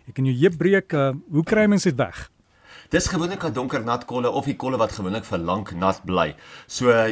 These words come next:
Speaker 2: ja, 'n mens kan 'n gewone kloorwater kan 'n mens daarvoor gebruik. Jy kan 'n bleikmiddel wat jy, ehm, in die kombuis het, kan jy in 'n,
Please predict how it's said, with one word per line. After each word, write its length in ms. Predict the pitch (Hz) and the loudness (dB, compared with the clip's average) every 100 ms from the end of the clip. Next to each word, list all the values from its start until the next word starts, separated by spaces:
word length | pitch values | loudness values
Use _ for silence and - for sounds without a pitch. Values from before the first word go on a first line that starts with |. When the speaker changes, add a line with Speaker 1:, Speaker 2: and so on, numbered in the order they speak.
| 104 | -2
Speaker 2:
ja, 300 | 113 92 82 | 0 0 -2
'n 80 | 117 | -6
mens 220 | 127 127 | -6 -6
kan 200 | - 165 | -2 -2
'n 60 | 160 - | -2 -8
gewone 640 | 123 95 95 113 135 135 | -6 -6 -4 -4 -6 -10
kloorwater 720 | - 127 123 98 80 80 - 92 | -10 -6 -4 -4 -6 -8 -8 -10
kan 160 | 95 92 | -8 -6
'n 40 | |
mens 220 | 92 87 | -8 -8
daarvoor 300 | 85 78 80 | -8 -8 -10
gebruik. 420 | - 92 101 127 113 | -12 -6 -4 -4 -6
Jy 60 | |
kan 140 | 104 87 | -10 -10
'n 60 | |
bleikmiddel 500 | 76 90 98 92 90 - - - - | -10 -10 -8 -8 -8 -12 -20 -20 -8
wat 220 | 90 - | -6 -4
jy, 300 | 95 85 85 - | -2 0 0 -4
ehm, 240 | 80 78 78 | -6 -8 -8
in 80 | |
die 100 | 90 | -10
kombuis 420 | 78 80 85 113 120 | -8 -4 -2 -2 -4
het, 140 | 113 | -8
kan 140 | 120 107 | -8 -4
jy 160 | 104 | -2
in 60 | 98 | 0
'n, 120 | 98 | -2